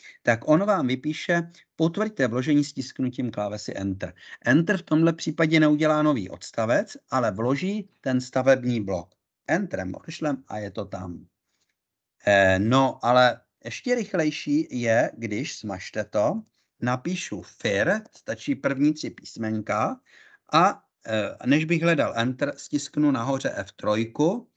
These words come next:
a vidíte, že on to dohledal, když to bylo jednoznačně ta první tři písmenka, tak to vložil. To je prostě paráda. Eh,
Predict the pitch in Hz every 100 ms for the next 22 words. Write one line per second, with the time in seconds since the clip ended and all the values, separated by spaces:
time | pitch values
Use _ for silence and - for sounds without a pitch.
0 | _ - - 107 113 143 147 139 - -
1 | 120 120 117 87 104 165 208 190 165 -
2 | 110 107 110 302 302 - - 285 139 135
3 | 123 120 - 110 110 117 113 110 107 -
4 | 107 98 98 95 95 - - _ _ _
5 | _ _ 123 143 165 131 113 - 117 117
6 | 95 92 87 87 78 - _ _ _ _
7 | - 107 95